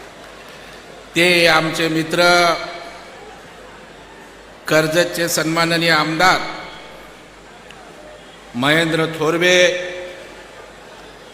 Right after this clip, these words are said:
भरत शेठ यांच्या सामाजिक राजकीय वाटचालीमध्ये खऱ्या अर्थानं ज्यांचं मोठं योगदान आहे,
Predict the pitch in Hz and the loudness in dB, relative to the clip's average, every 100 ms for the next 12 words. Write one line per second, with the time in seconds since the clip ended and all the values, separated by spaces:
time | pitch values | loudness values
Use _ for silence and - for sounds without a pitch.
0 | - - - - - - - - - - | -20 -20 -20 -20 -20 -20 -20 -20 -20 -16
1 | 135 160 180 180 - 185 180 175 170 160 | -2 2 2 0 0 -2 0 0 -2 -2
2 | 180 185 175 160 160 175 175 180 180 170 | -2 -2 -2 -2 -2 -2 -4 -6 -6 -2
3 | 165 160 - 185 180 170 160 165 196 196 | -2 -4 -8 -6 -2 -2 -4 -4 -4 -4
4 | 180 156 143 - - - - - - - | -6 -4 -6 -8 -16 -20 -20 -20 -20 -20
5 | - - - - - - - - - - | -20 -20 -20 -20 -20 -20 -20 -20 -20 -20
6 | - - 156 180 175 170 170 185 185 185 | -16 -4 2 4 6 4 0 -2 0 -2
7 | 175 175 170 190 170 170 180 175 170 170 | -2 -4 -6 -6 -4 -6 -2 -2 0 0
8 | 185 190 180 170 196 139 - - | 2 2 2 2 0 -2 -6 -14